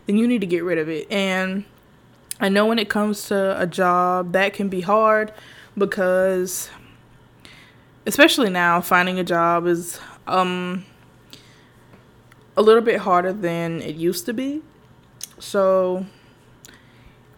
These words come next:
at the same time, I want you to get rid, you know, cut it, cut it off, get rid of it, but be smart about your timing. Don't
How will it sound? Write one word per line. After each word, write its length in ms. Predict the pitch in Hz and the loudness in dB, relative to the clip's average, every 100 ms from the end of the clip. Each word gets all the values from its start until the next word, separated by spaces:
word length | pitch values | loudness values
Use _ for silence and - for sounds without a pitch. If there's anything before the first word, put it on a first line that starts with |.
| _ _ _ - _ - - - - - - - - | _ _ _ -20 _ -20 -20 -20 -20 -2 -2 -2 -6
at 160 | 226 233 | -2 0
the 80 | 262 | -2
same 320 | - 233 233 | -2 0 0
time, 260 | 240 226 196 | 2 2 2
I 60 | |
want 260 | 180 185 - | 0 -2 -4
you 60 | |
to 60 | 202 | -4
get 220 | 175 - | -2 -2
rid, 320 | 185 175 175 | 0 0 -2
you 60 | 180 | -2
know, 400 | 175 165 160 175 - - - _ _ | -2 -2 -4 -6 -12 -20 -20 _ _
cut 240 | - 190 | -6 -2
it, 240 | 180 - - | -2 -2 -2
cut 180 | 208 | -2
it 80 | 185 | 0
off, 300 | 180 180 196 | 0 0 -2
get 160 | 175 160 | -4 -2
rid 140 | 175 | -2
of 100 | 185 | -2
it, 220 | 196 202 - - - - - _ | -2 -4 -8 -20 -20 -20 -20 _
but 400 | 220 208 185 - - _ _ - | -8 -2 -2 -2 -8 _ _ -6
be 140 | 196 | -4
smart 720 | 208 - - 175 170 165 165 | -2 -6 -6 -4 0 0 -2
about 360 | - 175 175 - | -4 -2 -2 -2
your 100 | 147 | -8
timing. 520 | - 165 - 65 65 | -6 -8 -8 -10 -8
Don't 380 | 175 185 202 190 | -2 -2 -2 -6